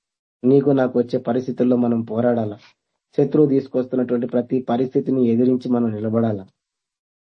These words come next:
అంతేగాని తప్పించుకొని పారిపోవాలని చూడకూడదు. తప్పించుకొని పారిపోతే, తప్పించుకొని పారిపోవాలనుకుంటే,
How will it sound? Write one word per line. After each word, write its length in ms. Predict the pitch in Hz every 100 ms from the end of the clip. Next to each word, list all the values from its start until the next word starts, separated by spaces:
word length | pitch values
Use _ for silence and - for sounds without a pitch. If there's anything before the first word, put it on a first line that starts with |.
| -
అంతేగాని 400 | 117 131 127 123
తప్పించుకొని 600 | 120 117 127 127 127 123
పారిపోవాలని 880 | 113 117 123 127 123 117 123 170 - _ _ _ 123
చూడకూడదు. 500 | 127 127 120 101 - _ _ _ _ _ _ _ _ _ _
తప్పించుకొని 500 | 139 - 131 - 131
పారిపోతే, 580 | 117 123 127 123 127 127
తప్పించుకొని 480 | 127 127 131 135 127
పారిపోవాలనుకుంటే, 1040 | 143 135 127 127 120 127 139 127 123 131